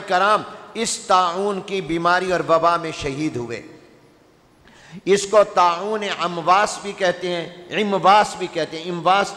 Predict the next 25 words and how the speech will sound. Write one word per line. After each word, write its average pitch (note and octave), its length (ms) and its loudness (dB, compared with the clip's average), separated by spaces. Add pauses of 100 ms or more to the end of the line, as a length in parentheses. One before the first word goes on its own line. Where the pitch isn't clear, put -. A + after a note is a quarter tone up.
जगह F#3+ 200 2
और F3+ 420 0
इलाके E3+ 420 -2
का F3+ 160 -2
नाम E3+ 260 0
है D#3 200 -2 (400)
जो F3+ 200 6 (580)
फ़लस्तीन F#3+ 720 -2 (280)
और F3 240 2
रमल्ला G3 560 2
के F#3+ 260 -6
दरमियान F#3 560 0 (200)
बस्ती G3 360 -4
थी, G#3 200 -8
वहाँ G3 280 2
ये G3+ 160 -2
ताउन F3+ 480 0
की F3 140 -6
वबा E3 300 4
फैली। D3+ 440 -2 (380)
हज़रत F#3 240 2
उमर G#3+ 260 2
को G#3+ 140 -4
जब F#3 180 2
ये F#3+ 100 0